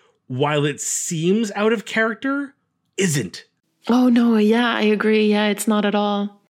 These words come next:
Speaker 1: If you describe Dean to me in the most, like, just, "This is Dean," and Dean doesn't talk about emotions,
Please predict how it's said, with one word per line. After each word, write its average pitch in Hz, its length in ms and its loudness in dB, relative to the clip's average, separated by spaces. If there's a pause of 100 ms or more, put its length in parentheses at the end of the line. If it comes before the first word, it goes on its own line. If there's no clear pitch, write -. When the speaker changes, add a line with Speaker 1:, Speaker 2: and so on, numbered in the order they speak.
(120)
Speaker 1:
If 175 140 -2
you 202 140 4
describe 190 640 -2
Dean 151 240 0
to 143 140 0
me 120 180 0
in 113 80 -2
the 123 80 0
most, 127 300 0
like, 120 200 -2
just, 135 240 -4
"This 147 220 -2
is 147 80 -2
Dean," 123 480 0 (300)
and 131 200 -4
Dean 175 160 -2
doesn't 151 160 -2
talk 160 120 -2
about 139 120 -2
emotions, 127 540 -2